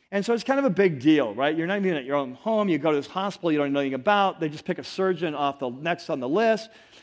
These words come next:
and, and you're, you know, you know, you're, you're gonna get the surgery. And so, uh, when I'm in the recovery room, I'm coming out of this, and of course, you know, this has been distressing the whole family. Everyone, everything's fine, and my mom's, my mom and dad there, Lynn's there.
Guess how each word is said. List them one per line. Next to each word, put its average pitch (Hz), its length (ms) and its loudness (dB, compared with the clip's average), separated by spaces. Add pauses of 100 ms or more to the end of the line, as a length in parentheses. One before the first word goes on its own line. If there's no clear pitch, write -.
(160)
and, 180 320 0
and 180 140 -2
you're, 196 140 4
you 202 140 -2
know, 180 240 2
you 170 160 -6
know, 160 220 -6
you're, 175 200 -4
you're 175 120 0
gonna 165 120 0
get 160 100 0
the 170 60 -8
surgery. 180 360 0 (240)
And 180 140 -2
so, 202 360 4
uh, 175 200 0
when 190 160 -2
I'm 196 80 -2 (140)
in 247 100 0
the 277 80 0
recovery 220 460 2
room, 151 180 0
I'm 156 100 -2
coming 214 320 -2
out 151 160 4
of 139 80 0
this, 160 300 -2 (340)
and 190 180 0
of 180 60 -2
course, 208 320 0
you 226 60 -2
know, 202 80 2
this 208 140 -6
has 190 100 -10
been 185 240 0
distressing 185 500 -4
the 180 60 2
whole 175 80 4
family. 180 240 0
Everyone, 175 340 -4
everything's 156 240 -4
fine, 160 320 -2
and 147 220 -6
my 156 100 -6
mom's, 160 420 -4
my 165 140 -2
mom 170 220 -4
and 151 100 -6
dad 156 220 2
there, 170 160 2
Lynn's 147 320 -2
there. 143 260 2